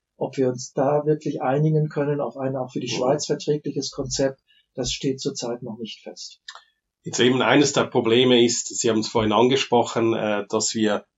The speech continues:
Speaker 2: genügend Strom haben, mittel- und langfristig. Eben die Entwicklungen in den Nachbarländern, diesbezüglich haben wir auch kurz diskutiert.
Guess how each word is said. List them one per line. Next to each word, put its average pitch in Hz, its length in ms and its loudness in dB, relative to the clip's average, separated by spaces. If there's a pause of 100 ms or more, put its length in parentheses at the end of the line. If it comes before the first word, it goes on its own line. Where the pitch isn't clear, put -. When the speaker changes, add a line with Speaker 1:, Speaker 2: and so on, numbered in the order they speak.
Speaker 2:
genügend 127 500 2
Strom 113 600 2
haben, 151 440 6
mittel- 127 320 2
und 101 160 2
langfristig. 151 1040 0
Eben 113 340 0
die 104 80 -2
Entwicklungen 113 640 0
in 107 100 2
den 104 120 0
Nachbarländern, 110 680 2 (380)
diesbezüglich 110 600 -2
haben 101 180 2
wir 92 160 4
auch 127 180 4
kurz 143 300 2
diskutiert. 135 720 0